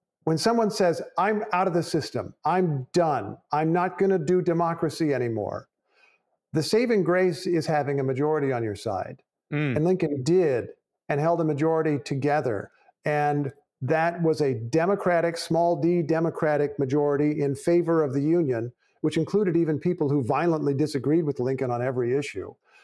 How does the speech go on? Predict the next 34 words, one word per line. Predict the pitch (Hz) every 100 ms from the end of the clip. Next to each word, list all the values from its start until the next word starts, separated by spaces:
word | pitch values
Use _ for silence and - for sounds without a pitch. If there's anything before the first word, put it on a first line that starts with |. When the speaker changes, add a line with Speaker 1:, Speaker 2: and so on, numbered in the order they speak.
| _ _
Speaker 1:
And | 151 160
it | 170
became | 170 170 - 202 196 196
a | 180
majority | 156 151 160 165 156 147
on | 135
the | 120
battlefield, | 151 160 170 147 139 123 104
too. | - 170 127 - - -
I |
mean, | 147
the | 147
fundamental | - 190 202 190 175 151
reason | 139 170 185 165 120 101 - _ _ -
that | 139
the |
Union | 151 170 180 143
won | 135 156
the | 139
war | 123 160 180 147
was | 135 123
they | 127 139
had | 131
a |
much | 127 160 165 -
bigger | 156 143
population, | 143 139 135 127 143 147 127
and | 120
so | -
they | 139 135
were | 127
able | 151 135 127
to |
f-, | 120 - -